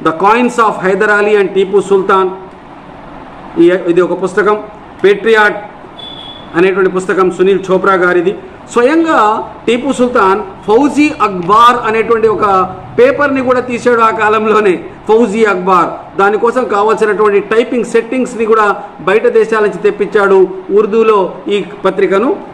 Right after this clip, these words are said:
నడిపాడు. దాంతోపాటుగా The History of British India, The Greatest Prince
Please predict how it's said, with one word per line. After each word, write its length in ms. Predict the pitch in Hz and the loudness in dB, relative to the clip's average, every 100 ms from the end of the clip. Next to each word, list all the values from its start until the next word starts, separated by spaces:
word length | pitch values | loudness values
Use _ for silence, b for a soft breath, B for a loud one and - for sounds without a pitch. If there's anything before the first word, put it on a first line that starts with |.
| 175 | 0
నడిపాడు. 800 | 185 190 190 170 131 - - | 2 2 0 -2 -2 -10 -12
దాంతోపాటుగా 1000 | 160 202 240 247 240 233 233 220 190 190 - - - | -2 0 0 0 0 0 2 4 2 0 -6 -14 -2
The 100 | 180 | 0
History 420 | 185 208 254 247 | 0 0 0 2
of 300 | 233 196 165 | 0 0 -2
British 480 | 196 233 226 - 196 | 0 0 -2 0 0
India, 260 | 196 196 156 - - - - - - - - - 156 | 2 2 0 -4 -18 -20 -20 -20 -20 -20 -20 -6 -4
The 100 | 156 | 0
Greatest 480 | 226 226 220 - 226 - | 0 0 -4 -2 -2 0
Prince 260 | 226 220 | 0 0